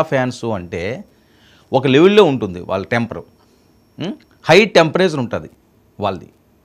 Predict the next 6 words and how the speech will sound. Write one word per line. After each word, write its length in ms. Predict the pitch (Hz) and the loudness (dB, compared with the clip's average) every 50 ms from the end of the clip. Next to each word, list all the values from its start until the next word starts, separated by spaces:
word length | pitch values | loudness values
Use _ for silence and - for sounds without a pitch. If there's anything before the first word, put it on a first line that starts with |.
| _ _ _ _ _ _ _ _ _ _ _ _ _ _ _ _ _ - | _ _ _ _ _ _ _ _ _ _ _ _ _ _ _ _ _ 2
వాళ్ళు 200 | 135 170 185 180 175 | 4 6 6 4 4
ఒక్కసారి 580 | - - - 202 - - 175 156 185 208 208 208 190 | 2 0 0 0 2 4 6 6 8 8 6 6 4
కానీ 300 | 185 180 185 190 190 202 208 - - _ _ _ _ _ _ _ _ _ _ _ _ _ _ _ _ _ _ _ _ _ _ _ _ _ _ _ _ - 127 | 4 4 2 0 -2 -6 -10 -12 -16 _ _ _ _ _ _ _ _ _ _ _ _ _ _ _ _ _ _ _ _ _ _ _ _ _ _ _ _ -4 -2
మనది 240 | 147 165 156 151 151 - | 0 0 -2 -2 -2 2
కాదు, 300 | 139 143 139 131 113 151 160 165 - _ _ _ _ _ _ _ _ _ _ _ _ _ _ _ _ _ _ _ - | 4 4 4 4 2 -2 -4 -4 -8 _ _ _ _ _ _ _ _ _ _ _ _ _ _ _ _ _ _ _ 2
తేల్చుకోవాలి 800 | 147 170 190 180 - - - - 143 131 117 117 117 120 120 | 4 4 4 2 -2 -8 -4 -2 -2 0 0 0 -2 -2 -4